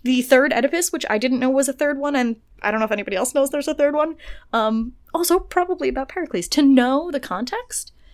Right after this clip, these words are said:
you're able to look at that story and sort of step back from the "what the fuck." Take a look at the hubris and say, "Oh, okay, why the fuck?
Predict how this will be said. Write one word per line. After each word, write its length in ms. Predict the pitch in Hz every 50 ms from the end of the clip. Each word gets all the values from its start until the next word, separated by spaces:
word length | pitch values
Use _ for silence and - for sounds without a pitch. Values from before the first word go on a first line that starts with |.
| - _ - _ _ -
you're 160 | - 302 330 349
able 220 | 381 427 508 494
to 140 | - - 277
look 320 | 247 208 214 262 302 - -
at 180 | - 240 - -
that 180 | 220 208 - -
story 560 | - - - 262 277 311 302 262 226 - - -
and 220 | - 226 214 214
sort 180 | - - 277 269
of 100 | 262 262
step 360 | - - - 196 - - -
back 220 | 247 320 - -
from 240 | - - 226 202 185
the 100 | 180 170
"what 200 | 175 160 147 -
the 100 | - 147
fuck." 380 | - - - - - - - _ _ _ _ _ _ _ _ _ _ _ _ _ _ _ _ _ _ _ -
Take 220 | - 285 285 285
a 40 | 294
look 200 | 269 269 294 294
at 100 | 285 277
the 60 | 262
hubris 400 | 247 - 254 233 220 233 220 -
and 100 | 233 214
say, 200 | - 233 220 214 -
"Oh, 280 | 254 254 233 190 - _ - -
okay, 260 | 247 247 - 247 226
why 320 | 190 185 208 196 233 294 269
the 100 | 214 175
fuck? 460 | - - - - - - - -